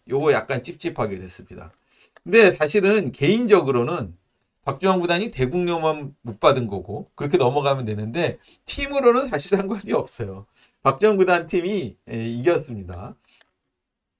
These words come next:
신민중 구단은 속기전에서 지휘청 사단한테 이겨갖고 소속팀이 잔류하는 데 힘을 보탰다.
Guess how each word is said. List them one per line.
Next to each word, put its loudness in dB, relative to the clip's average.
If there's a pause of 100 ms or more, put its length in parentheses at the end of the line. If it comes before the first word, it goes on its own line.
(500)
신민중 4
구단은 4
속기전에서 0
지휘청 -6
사단한테 0
이겨갖고 2 (240)
소속팀이 -2
잔류하는 0
데 0
힘을 -6
보탰다. -8